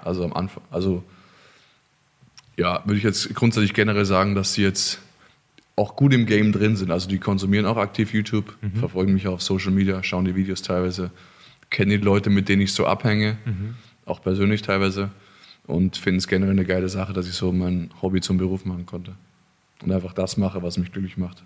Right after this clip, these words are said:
Speaker 1: Und das ist eh für die immer das Wichtigste gewesen. Also sie haben mich nie irgend-, in irgendeine Ausbildung reingezwingt
Speaker 2: Mhm.
Speaker 1: oder gesagt, dass ich die und die Richtung machen muss, sondern hatte immer alle Optionen offen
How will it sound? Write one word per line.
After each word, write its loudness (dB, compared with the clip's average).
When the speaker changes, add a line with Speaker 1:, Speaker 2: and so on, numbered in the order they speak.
Speaker 1:
Und -6
das -6
ist -12
eh 0
für -6
die 4
immer 2
das -2
Wichtigste -2
gewesen. 0
Also 0
sie 2
haben 4
mich 2
nie 4
irgend-, 4
in 0
irgendeine 2
Ausbildung 2
reingezwingt 0
Speaker 2:
Mhm. 2
Speaker 1:
oder 2
gesagt, 0
dass 0
ich -4
die 4
und 4
die 4
Richtung 2
machen 2
muss, 0
sondern 0
hatte -2
immer 2
alle -2
Optionen -2
offen -2